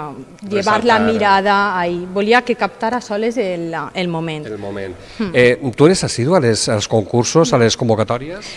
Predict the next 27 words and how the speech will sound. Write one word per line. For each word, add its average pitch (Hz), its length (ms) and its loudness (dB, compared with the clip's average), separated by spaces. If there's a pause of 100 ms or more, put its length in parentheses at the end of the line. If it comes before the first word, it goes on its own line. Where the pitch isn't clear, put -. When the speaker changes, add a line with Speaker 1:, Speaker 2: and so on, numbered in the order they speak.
(240)
Speaker 1:
Eh, 190 480 0 (140)
molt 220 280 4
poc. 165 300 -4
<laughs> - 0 - (1300)
Alguna 220 320 4
coseta, 262 460 4
però 175 480 2
jo 180 160 0
soc 190 220 -6
aficionada. 160 560 -2 (180)
Speaker 2:
Això 147 160 -10
anava 131 160 4 (260)
a 104 60 0
comentar-te 104 480 -4
també, 107 220 -2
igual 110 180 0
que, 113 440 0
que 113 140 0
el 107 140 0
nostre 110 420 -2
company 104 380 -4
Pepe, 123 220 0 (320)
eh, 107 300 0
si 107 440 -2
la 104 240 2
fotografia 120 560 -2
és, 135 160 -4